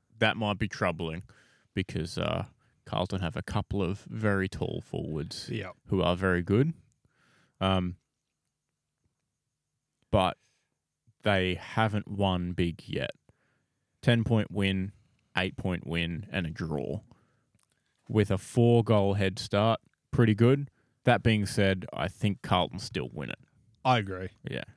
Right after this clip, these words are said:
Speaker 2: Uh, and that's not very helpful unless you're a North Melbourne supporter, but take the emotional hedge.
Speaker 1: Yes.
Speaker 2: You can't lose.
Speaker 1: <laughs>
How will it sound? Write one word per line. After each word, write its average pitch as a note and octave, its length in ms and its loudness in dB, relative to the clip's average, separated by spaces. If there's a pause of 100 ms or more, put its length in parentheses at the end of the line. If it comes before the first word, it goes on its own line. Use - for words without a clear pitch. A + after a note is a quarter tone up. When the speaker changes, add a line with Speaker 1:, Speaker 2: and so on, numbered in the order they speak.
Speaker 2:
Uh, G#2+ 340 -2
and C3 340 2 (960)
that's C#3+ 220 6
not D3 160 8
very B2+ 220 2
helpful G#2+ 560 0 (220)
unless A#2+ 400 -4
you're A2+ 160 0
a G#2+ 260 -2 (720)
North A#2+ 320 2
Melbourne A2+ 500 4
supporter, G#2 520 0 (280)
but G#2+ 180 0 (120)
take C#3 240 4
the B2 80 4
emotional G#2+ 480 0
hedge. G#2 400 -4 (440)
Speaker 1:
Yes. G#2+ 380 -2
Speaker 2:
You A2 320 0
can't A2 580 -4
lose. G2 320 -10
Speaker 1:
<laughs> D3+ 220 12